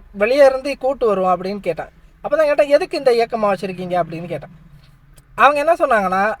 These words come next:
"தம்பி, ஜாதி அமைப்புகள் எல்லாம் இருக்கு, அது எதுக்காக வச்சிருக்காங்க? இப்ப வந்து வெளியே இருந்து இன்னொரு ஜாதியில எங்க ஜாதிக்குன்னு சொல்லிட்டு அவரை ஜாதி மாத்தி கூட்டு வர முடியாது. அது வந்து பிறப்பால தீர்மானிக்கப்படுறது. ஜாதி அமைப்புகள் எதுக்கு இருக்கு? அவங்கள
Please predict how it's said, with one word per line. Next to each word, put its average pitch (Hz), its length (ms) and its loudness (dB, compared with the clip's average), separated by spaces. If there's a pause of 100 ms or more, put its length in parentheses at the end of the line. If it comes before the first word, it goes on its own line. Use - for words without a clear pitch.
"தம்பி, 240 220 -2
ஜாதி 269 380 4
அமைப்புகள் 240 400 2
எல்லாம் 196 280 4
இருக்கு, 170 420 -6
அது 214 260 0
எதுக்காக 240 460 2
வச்சிருக்காங்க? 175 520 -6 (400)
இப்ப 196 240 0
வந்து 277 540 0
வெளியே 247 360 2
இருந்து 247 240 -2
இன்னொரு 233 320 0
ஜாதியில 226 720 2
எங்க 220 240 -2
ஜாதிக்குன்னு 220 560 -2
சொல்லிட்டு 202 360 -4
அவரை 220 180 4
ஜாதி 208 300 0
மாத்தி 208 320 -4
கூட்டு 208 240 -6
வர 185 120 -2
முடியாது. 143 300 -10 (640)
அது 202 180 0
வந்து 262 240 0
பிறப்பால 269 420 4
தீர்மானிக்கப்படுறது. 185 800 -4 (260)
ஜாதி 277 340 2
அமைப்புகள் 247 400 0
எதுக்கு 208 280 -2
இருக்கு? 180 300 -10 (380)
அவங்கள 220 300 2